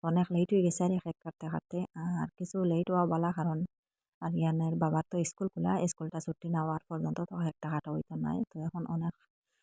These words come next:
লেট হয়ে গেছে, মানে স্কুলেরও অপেক্ষা করা ওর স্কুল ছুটি হইতো, আর পরে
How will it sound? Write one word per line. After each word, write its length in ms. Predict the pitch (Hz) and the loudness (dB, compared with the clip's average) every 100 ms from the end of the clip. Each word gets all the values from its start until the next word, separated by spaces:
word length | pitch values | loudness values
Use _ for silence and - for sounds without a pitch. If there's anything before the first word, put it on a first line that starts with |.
| _ | _
লেট 140 | 165 160 | -4 2
হয়ে 100 | 180 | 4
গেছে, 160 | 180 190 180 | 4 4 4
মানে 120 | 175 175 | 4 2
স্কুলেরও 360 | - 180 185 185 170 | 0 0 4 4 4
অপেক্ষা 300 | 175 - 175 | 0 0 0
করা 140 | 175 165 | 4 4
ওর 60 | 170 170 | 4 2
স্কুল 140 | - 170 | -2 -6
ছুটি 200 | 170 - 170 | -6 -2 -2
হইতো, 200 | - 165 175 160 | -2 -4 -4 -4
আর 220 | 151 151 151 - | -4 -4 -6 -4
পরে 200 | 165 | -2